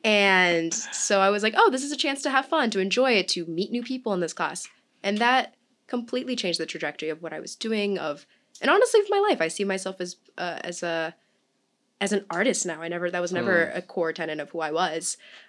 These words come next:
Speaker 1: Um, maybe a student, maybe an academic, but I'm an academic and I'm an artist, and that's so important to who I am, um, and who I will continue to be. And so follow the impulse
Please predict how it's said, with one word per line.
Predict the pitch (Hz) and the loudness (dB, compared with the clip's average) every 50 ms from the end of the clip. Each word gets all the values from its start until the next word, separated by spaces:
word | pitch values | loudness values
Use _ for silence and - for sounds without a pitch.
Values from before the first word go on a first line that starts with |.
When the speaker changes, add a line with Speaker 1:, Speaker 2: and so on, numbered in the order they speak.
| _ _ | _ _
Speaker 1:
Um, | 196 196 180 175 165 160 156 - | 2 2 4 4 2 0 0 2
maybe | 202 196 185 190 | 2 4 4 4
a | 160 | 4
student, | - - - - - 175 170 233 202 190 208 214 - - | 4 2 2 2 0 0 2 4 2 2 2 0 -2 -2
maybe | 185 156 151 165 160 | -2 -2 -2 -2 -2
an | 151 | -2
academic, | 151 156 - 165 156 - 165 185 175 156 - - | -2 -4 -8 -10 -6 -2 -2 0 0 -2 -4 -6
but | 170 156 - | -6 -6 -4
I'm | - 180 208 | -4 -2 -2
an | 226 | 0
academic | 240 240 240 - 262 240 247 262 262 - - _ | -2 -2 -2 -4 -4 -4 -4 -6 -8 -10 -10 _
and | 277 269 208 | -4 -2 -2
I'm | 170 | -2
an | 156 156 | -2 -2
artist, | 156 156 156 165 170 - - - | -4 -4 -4 -6 -8 -10 -10 -10
and | - 190 | -8 -8
that's | 180 185 180 - - - - - _ _ _ _ _ _ _ _ - | -8 -8 -8 -8 -10 -12 -12 -14 _ _ _ _ _ _ _ _ -8
so | - - - 208 208 | -6 -2 0 2 2
important | 202 196 185 - 175 170 156 147 - | 2 0 0 -2 -2 -4 -2 -4 -6
to | 165 | -8
who | 170 170 160 | -8 -8 -10
I | 160 | -10
am, | 165 165 160 165 156 170 - _ - - - _ _ _ _ | -10 -10 -10 -10 -12 -12 -16 _ -20 -20 -20 _ _ _ _
um, | - 196 180 175 175 | -2 0 2 2 2
and | 170 170 | 0 0
who | 175 170 | 0 0
I | 170 165 160 156 151 160 160 - | 0 0 0 0 0 -2 -4 -4
will | 175 175 | -8 -8
continue | - 180 170 - - 190 214 202 | -8 -8 -8 -6 -6 -4 -4 -4
to | 175 160 | -4 -4
be. | - 151 143 143 - - | -4 -4 -4 -4 -2 0
And | 190 180 180 180 | 2 2 2 2
so | - - 196 190 180 175 165 156 123 - - _ _ _ _ _ _ _ _ _ | 2 4 4 6 6 6 4 4 2 0 -6 _ _ _ _ _ _ _ _ _
follow | _ _ - 190 190 196 208 | _ _ -4 0 0 2 0
the | 202 208 202 | 0 -2 -4
impulse | 220 220 220 - - - - - - - | -4 -4 -6 -8 -10 -10 -10 -10 -10 -14